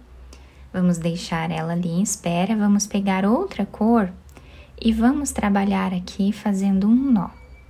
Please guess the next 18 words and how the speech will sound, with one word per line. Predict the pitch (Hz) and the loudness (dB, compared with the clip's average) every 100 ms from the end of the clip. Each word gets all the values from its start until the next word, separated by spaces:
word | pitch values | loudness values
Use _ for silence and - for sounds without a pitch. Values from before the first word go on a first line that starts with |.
| - - - - - - - - - - - | -20 -20 -20 -20 -20 -20 -20 -20 -20 -20 -2
Laçamos | 269 - - 302 302 269 | -2 0 -2 -2 -2 2
a | 233 | 4
nossa | 214 202 - 240 | 4 2 0 0
agulha, | 226 180 180 196 262 - | 2 2 2 2 0 -2
segurando | - - 254 214 202 180 175 190 | -6 0 2 4 4 2 2 2
o | |
fio. | 247 - - 190 202 254 262 - _ - - - - - | 0 -4 -2 2 2 2 -2 -18 _ -20 -20 -20 -20 -6
Podemos | 233 214 226 262 262 | 2 6 6 6 2
começar | 262 226 214 208 - 185 180 196 | 0 2 4 2 0 0 0 0
esta | - 180 185 175 | -2 -2 -2 -4
próxima | 175 - 170 175 - 175 | -8 -2 0 0 -2 -4
carreira | 180 190 214 208 214 | -2 -4 0 2 4
em | 208 | 2
qualquer | 208 240 262 - 247 294 294 | 2 0 -2 -2 -2 -2 0
um | 262 277 | 2 2
desses | 247 233 - 226 | 2 2 0 -2
espaços, | 233 240 - - - - - - | 0 -4 -4 -6 -6 -12 -12 -6
tá? | 175 175 254 | -4 -2 -4